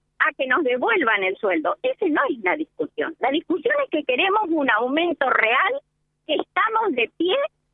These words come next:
estamos parados, estamos firmes, nos bancamos lo que nos hizo,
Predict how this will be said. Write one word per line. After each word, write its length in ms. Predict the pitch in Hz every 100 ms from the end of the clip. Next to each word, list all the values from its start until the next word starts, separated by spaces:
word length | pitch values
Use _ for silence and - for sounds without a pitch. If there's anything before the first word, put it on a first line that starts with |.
| _
estamos 560 | - 294 - 349 381 349
parados, 600 | - 269 294 392 440 453 302
estamos 640 | - 302 - 339 302 233 220 -
firmes, 540 | 415 508 494 508 523 _ _ -
nos 220 | 294 349 349
bancamos 720 | 285 226 240 - 453 523 453
lo 180 | 339 262
que 140 | - 214
nos 120 | 247 -
hizo, 320 | 370 427 -